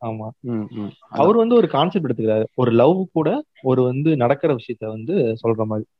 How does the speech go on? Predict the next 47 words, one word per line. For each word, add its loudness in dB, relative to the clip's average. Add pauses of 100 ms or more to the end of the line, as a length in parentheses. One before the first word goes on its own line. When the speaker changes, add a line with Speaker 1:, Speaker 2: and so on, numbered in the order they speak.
(340)
Speaker 1:
ஒரு -2
கான்செப்ட், 2
Speaker 2:
ம், 4
ம், 4
Speaker 1:
ஒரு 4
Speaker 2:
ம். 4
Speaker 1:
நடக்கிற -2
விஷயம். -8 (840)
Speaker 2:
ம், -4
Speaker 1:
அது 2
Speaker 2:
ம், 4
Speaker 1:
நடந்த 4
Speaker 2:
ம். 6
Speaker 1:
விஷயம் 0
வந்து 0
இப்போ -2
இந்த 0
ஈழத்தமிழர்கள் 0
ஆகட்டும், -4
பாகிஸ்தான் -2
ஆகட்டும், -4
Speaker 2:
ம். -10
Speaker 1:
இப்போ 0
ரோஜா 2
படத்துல -2
வர 2
மாதிரி, -4
Speaker 2:
ம். -8 (180)
Speaker 1:
பாம்பே 2
படத்துல 0
வர 2
மாதிரி, 0
அந்த 0
கலவரம் 0
ஆகட்டும், -10 (160)
பாம்பே -2
படத்துல -4
வர -2
கலவரம் 2
Speaker 2:
ம். -4
Speaker 1:
ஆகட்டும், -10 (800)
Speaker 2:
ம், -2
ம், 0
Speaker 1:
எதையுமே 4
Speaker 2:
ம். 4
Speaker 1:
வந்து, 2 (480)
ஆ, -6